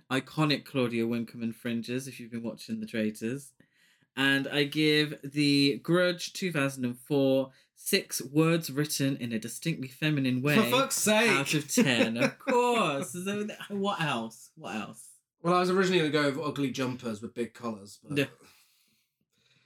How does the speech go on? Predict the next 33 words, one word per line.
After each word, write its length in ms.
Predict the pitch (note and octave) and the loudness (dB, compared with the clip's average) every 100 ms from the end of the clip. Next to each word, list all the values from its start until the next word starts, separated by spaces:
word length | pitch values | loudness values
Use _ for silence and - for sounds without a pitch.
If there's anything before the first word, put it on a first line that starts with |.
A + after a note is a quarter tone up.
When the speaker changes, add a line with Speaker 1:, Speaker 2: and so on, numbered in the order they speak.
| _ _ | _ _
Speaker 2:
So 140 | - F3 | 2 4
if 60 | |
you 100 | F3 | 6
wanna 140 | F#3+ G#3+ | 6 6
find 280 | G#3 G3+ G3 | 4 2 2
the 40 | |
films, 520 | F#3 F#3+ F#3+ G3+ G3 | 2 4 4 4 0
The 280 | - D3 D3+ | -4 0 2
Curse 460 | D3 F3+ E3+ E3+ D#3 | 2 0 2 0 -2
is 100 | D3 | -2
on 180 | C#3+ C3+ | 0 0
Blu-ray 380 | D3 D3+ D3 C3+ | 0 2 2 2
Video 200 | C#3 C3+ | 0 -2
On 80 | C3 | -2
Demand 300 | C3 B2+ B2+ | -2 -4 -6
and 140 | B2 | -8
Arrow 280 | C#3+ D3+ D3+ | -6 -2 -2
Player. 640 | D3 E3 D3+ D3 D3 C#3+ - | -2 -2 -2 0 -2 -4 -8
Two 200 | - D#3 | -8 -6
thousand 340 | D3+ C#3+ C3 | -2 -2 -2
and 100 | C3+ C3 | -8 -6
two 280 | D3+ D3+ | -2 -2
is 140 | C#3 C3 | -2 -2
on 160 | B2+ | -4
Blu-ray, 400 | B2 C#3 C#3 C3+ | -2 2 4 2
D 240 | B2+ C#3+ C#3 | 0 0 0
V 80 | C3+ | 0
D, 240 | C#3 C3 | -2 -2
four 380 | - D3 D3 C#3+ | -4 2 4 2
K 280 | - C#3+ C#3+ | 0 0 0
Video 280 | C3 C3+ C3 | 0 0 0
On 80 | B2+ | -2
Demand 400 | B2+ B2+ B2+ | -4 -4 -4